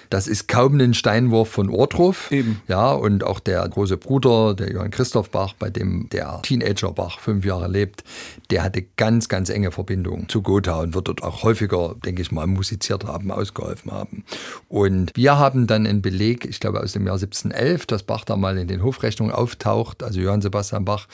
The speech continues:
Speaker 1: können nicht direkt ableiten, heißt es, dass er da gewesen ist oder hat er Musikalien hingeschickt. Und dann passiert das Ganze nochmal, und das ist eigentlich der brisante Eintrag,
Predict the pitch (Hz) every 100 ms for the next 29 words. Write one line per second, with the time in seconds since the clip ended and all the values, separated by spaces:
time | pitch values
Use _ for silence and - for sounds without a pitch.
0 | - - - - - 110 107 - - 113
1 | 110 - 113 117 107 107 101 107 - 101
2 | 101 90 80 120 131 113 113 110 107 107
3 | 101 92 90 95 92 92 95 110 127 113
4 | 117 127 117 - 127 - - - - -
5 | - 110 95 160 156 143 127 101 - 113
6 | 147 113 110 139 147 147 123 98 - -
7 | 95 104 101 95 101 - 92 87 113 165
8 | 143 131 - 110 135 - 120 127